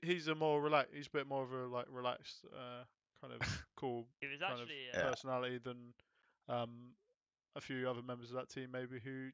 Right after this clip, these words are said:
Speaker 1: take it pretty seriously. And there's nothing wrong with taking it seriously. Um, but, and I'm sure Keanu tries, but he obviously doesn't quite.
Speaker 3: bit
Speaker 1: He's not,
Speaker 3: trivia
Speaker 1: it's
Speaker 3: for
Speaker 1: not
Speaker 3: you.
Speaker 1: quite as full on, uh,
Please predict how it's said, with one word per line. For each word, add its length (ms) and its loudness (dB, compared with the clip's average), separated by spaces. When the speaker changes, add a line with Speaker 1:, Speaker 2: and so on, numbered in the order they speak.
Speaker 1:
take 180 -4
it 80 -10
pretty 200 -8
seriously. 360 -4
And 100 -10
there's 140 -8
nothing 200 -4
wrong 160 -4
with 120 -8
taking 220 -8
it 100 -18
seriously. 360 -14
Um, 200 0
but, 160 0
and 160 -2
I'm 140 -6
sure 180 0
Keanu 380 0
tries, 320 0
but 140 -8
he 160 -6
obviously 280 -6
doesn't 260 -8
quite. 320 0
Speaker 3:
bit 120 -12
Speaker 1:
He's 120 -10
not, 100 -6
Speaker 3:
trivia 220 -8
Speaker 1:
it's 100 -14
Speaker 3:
for 120 -4
Speaker 1:
not 40 0
Speaker 3:
you. 40 -4
Speaker 1:
quite 240 10
as 80 -2
full 280 0
on, 140 0
uh, 220 -6